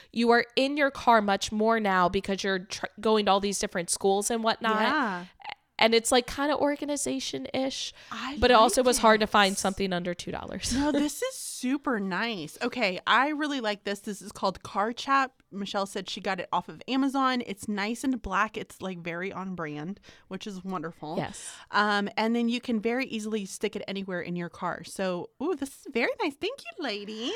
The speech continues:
Speaker 2: I like it.
Speaker 1: Listen, listen. When the gift is under two dollars, like, it, you, you don't have a lot of options. So
Speaker 2: But
Speaker 1: it,
Speaker 2: still.
Speaker 1: I understand it's kinda lame, but it is what it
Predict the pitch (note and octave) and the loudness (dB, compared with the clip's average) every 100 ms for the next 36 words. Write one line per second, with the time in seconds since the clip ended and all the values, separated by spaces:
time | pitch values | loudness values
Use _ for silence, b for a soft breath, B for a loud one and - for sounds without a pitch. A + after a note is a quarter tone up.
0 | - C#4+ E4+ A#4 C#5 - D#4 B3 - G3 | -4 -4 0 -2 0 4 8 8 10 8
1 | F3 F3+ G3 _ _ G#3 F#3 F#3 E3+ E3+ | 8 4 -6 _ _ 4 4 4 2 -2
2 | B B A#3+ B3+ B3+ A#3 C4 D4 C#4+ A#3+ | B B 6 8 8 6 6 6 6 8
3 | A#3 G3+ F#3+ G3+ F#3 E3+ E3 E3+ F#3 F#3 | 8 6 4 6 8 8 6 2 6 6
4 | - F#3 D#3 A#3+ B3 G#3 C4 B3+ B3 A3+ | 6 -2 0 0 0 2 6 8 8 8
5 | G3+ F3 F3 E3+ A#2+ - - F3+ - A3 | 8 8 6 6 2 2 -4 0 6 10
6 | G3+ F#3+ F#3 F#3 - C#4 C4 A#3 A#3 A3+ | 12 12 10 6 2 2 8 8 8 6
7 | B3 G#3 G3 - A3+ G3 F3 E3 D#3+ D#3+ | 6 6 4 4 6 6 6 4 4 2
8 | E3 D3 F3 E3+ D#3 - A#2+ - | 2 4 4 4 2 0 -2 -2